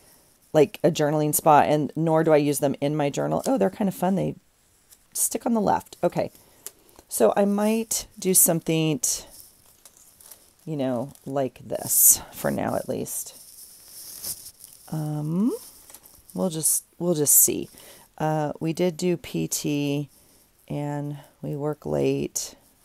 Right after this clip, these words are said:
Um, we took a bath.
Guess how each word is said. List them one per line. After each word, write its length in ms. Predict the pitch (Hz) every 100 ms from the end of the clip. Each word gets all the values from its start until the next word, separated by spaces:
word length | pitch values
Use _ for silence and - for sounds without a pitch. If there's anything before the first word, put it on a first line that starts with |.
| _ _ _ _ _ _ _ _ _ -
Um, 300 | 143 143 139
we 80 | -
took 200 | - -
a 40 |
bath. 920 | 165 220 214 208 196 196 190 - -